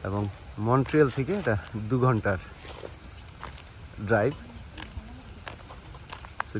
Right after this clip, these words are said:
চলুন, আপনাদেরকে এই পার্কের ভেতরটা আমরা দেখানোর চেষ্টা করি।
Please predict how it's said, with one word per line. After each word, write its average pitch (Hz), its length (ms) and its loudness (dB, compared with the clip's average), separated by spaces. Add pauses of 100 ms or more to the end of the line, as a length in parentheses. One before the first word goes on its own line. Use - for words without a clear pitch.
চলুন, 117 240 8 (320)
আপনাদেরকে 98 460 2 (340)
এই 101 80 0 (320)
পার্কের 113 500 8 (840)
ভেতরটা 143 540 8
আমরা 87 200 -4 (520)
দেখানোর 101 400 0
চেষ্টা - 300 -2
করি। - 140 -12